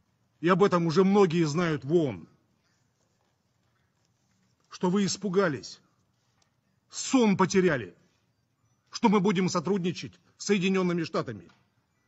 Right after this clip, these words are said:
Вы этого боитесь. Всё делаете для того,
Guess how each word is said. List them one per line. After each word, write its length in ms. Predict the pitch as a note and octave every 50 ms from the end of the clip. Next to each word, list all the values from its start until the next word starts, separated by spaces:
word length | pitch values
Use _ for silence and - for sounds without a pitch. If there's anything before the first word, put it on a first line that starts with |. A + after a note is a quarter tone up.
| _ _ _ _ _ -
Вы 160 | C#3 G3 A#3
этого 240 | A#3 G#3+ G#3+ F#3+ F3+
боитесь. 560 | D#3 F#3 F3+ E3 D3 - - - - - _ _ _ _ _ _ _ _ _ _ _ _ _ _ _ _ _ _ _ _ _ _ _ _ _ _ _ _ _ _ _ _ _ - F#2+ - - F#2+ F#2 F2+ - _ _ _ G2 F#2+ F#2+ G2 - _ _ _ _ _ _ _ _ _ _ _ _ _ _ _ _ _ _ _ _ _ _ _ _ _ _ _ _ _
Всё 280 | - - - - C4 B3
делаете 360 | F#3 G#3 G3 F#3+ F3+ C#3+ D#3+
для 160 | D3+ D#3+ F3
того, 380 | - F3 D#3+ D3+ B2+ F2 D#2